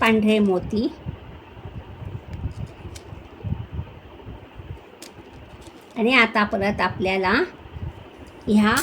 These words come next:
वरच्या मोत्यातून सुई, जी पाकळी आपण तयार करतो त्याच पाकळीतला वरचा मोती, एक रंगीत, चार पांढरे, एक रंगीत, चार, असे आपण दहा मोती होतो. तर हे जे मोती आपण होतो ते साईडला करून हा जो वरचा रंगीत मोती आहे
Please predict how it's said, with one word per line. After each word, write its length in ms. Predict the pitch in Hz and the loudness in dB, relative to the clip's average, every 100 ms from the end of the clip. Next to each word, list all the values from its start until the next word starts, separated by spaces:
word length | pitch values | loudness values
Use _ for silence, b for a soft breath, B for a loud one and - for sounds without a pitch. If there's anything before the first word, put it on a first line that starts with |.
| - - - - | -2 -16 -14 -2
वरच्या 460 | 214 208 - 214 220 | 2 2 0 0 2
मोत्यातून 680 | 214 202 202 196 196 226 233 | 2 0 2 0 2 0 0
सुई, 260 | - 202 190 214 | 2 2 4 4
जी 140 | 262 285 | 4 6
पाकळी 400 | 277 240 240 233 | 4 4 4 6
आपण 340 | 214 208 202 196 | 6 4 4 4
तयार 180 | 180 180 | 2 2
करतो 240 | 202 208 240 | -4 -2 -2
त्याच 320 | - 262 269 | 2 0 2
पाकळीतला 680 | - 202 - 190 - - 320 | 2 0 0 -4 -2 0 4
वरचा 400 | 285 202 - 269 | 4 4 4 4
मोती, 400 | 269 190 135 - - | 6 4 0 -4 2
एक 200 | 190 185 | 2 2
रंगीत, 580 | 190 196 196 262 - - | 2 2 2 0 -4 0
चार 180 | 170 160 | 0 2
पांढरे, 360 | 180 180 202 | 0 2 2
एक 300 | 262 - - | 2 0 0
रंगीत, 300 | 180 170 247 | 0 0 0
चार, 180 | 269 175 - B B B | 0 -2 -2 B B B
असे 160 | 208 285 | 2 4
आपण 260 | 269 311 302 | 4 4 4
दहा 260 | 294 311 | 4 4
मोती 340 | 285 208 - - | 2 0 -2 -6
होतो. 200 | - 175 B B - | -6 -6 B B 4
तर 60 | |
हे 280 | 247 214 254 | 4 8 6
जे 140 | 285 330 | 6 4
मोती 360 | 302 254 254 | 6 2 4
आपण 240 | 247 254 247 | 2 4 2
होतो 260 | 208 240 233 | 2 2 2
ते 200 | 269 277 | 4 4
साईडला 420 | 233 190 180 208 | 6 4 4 2
करून 340 | 220 196 214 190 B B - | 2 4 4 2 B B -2
हा 60 | 277 | 0
जो 200 | 277 311 | 4 6
वरचा 400 | 285 202 226 247 | 6 4 6 6
रंगीत 420 | 240 202 202 214 | 8 6 4 4
मोती 340 | 208 180 - 175 | 2 2 2 2
आहे 320 | 165 233 | 2 0